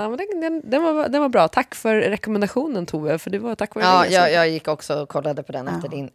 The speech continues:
Speaker 2: efter ditt tips.
Speaker 1: Ja, har vi några andra grejer på tal om, eh, våren då, som vi har varit peppade på och längtar efter och som vi nu kan ägna oss åt?
Speaker 2: Nej, men det,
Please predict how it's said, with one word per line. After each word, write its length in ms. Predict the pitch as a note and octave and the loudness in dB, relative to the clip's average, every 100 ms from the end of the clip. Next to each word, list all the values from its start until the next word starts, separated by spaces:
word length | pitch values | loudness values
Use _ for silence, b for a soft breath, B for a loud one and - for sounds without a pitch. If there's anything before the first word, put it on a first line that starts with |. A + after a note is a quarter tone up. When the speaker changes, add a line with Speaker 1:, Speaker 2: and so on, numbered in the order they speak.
| D3+ | -12
Speaker 2:
efter 280 | D3 - - | -12 -12 -10
ditt 160 | D#3 D#3 | -12 -10
tips. 320 | D3 - - B B B B B B B B B - | -12 -14 -20 B B B B B B B B B -6
Speaker 1:
Ja, 300 | F#3+ G3+ G#3 | -2 -2 -2
har 160 | - B3 | -4 -2
vi 80 | C#4 | 0
några 180 | D4+ C#4+ | 2 2
andra 200 | D4+ F4 | 0 0
grejer 420 | A3 G3+ F#3 - - _ - | 2 4 2 0 -10 _ -10
på 100 | G#3+ | -10
tal 420 | - G3 F#3+ F3+ | -2 0 2 0
om, 420 | - F3 E3+ E3 | -2 -2 -2 -2
eh, 360 | D#3+ D#3 D3+ D3+ | -2 -2 -4 -4
våren 580 | F3+ F#3 F#3+ E3 D3+ D3+ | -4 -2 0 0 -2 -4
då, 160 | C#3+ D#3 | -4 -4
som 280 | - D#3 D3+ | -4 -6 -4
vi 380 | D#3 D3 C#3+ - | -6 -4 -6 -8
har 180 | D#3+ D#3 | -8 -6
varit 240 | D3 - | -6 -8
peppade 360 | - - D#3 D3+ | -10 -6 -4 -4
på 160 | - | -4
och 280 | C#3+ - D#3 | -4 -4 -6
längtar 300 | D3+ D3+ - | -6 -6 -8
efter 360 | - - - - - | -10 -10 -16 -16 -18
och 120 | - | -16
som 180 | - D3+ | -12 -10
vi 80 | D#3 | -8
nu 180 | D#3+ D3+ | -8 -10
kan 320 | - C3 C3+ | -10 -10 -10
ägna 280 | - D#3+ D#3+ | -8 -8 -8
oss 140 | C#3 | -8
åt? 340 | - - - - _ _ b b b b b b b b b | -10 -14 -20 -20 _ _ b b b b b b b b b
Speaker 2:
Nej, 100 | - | 0
men 80 | C4 | 2
det, 100 | C4 | 2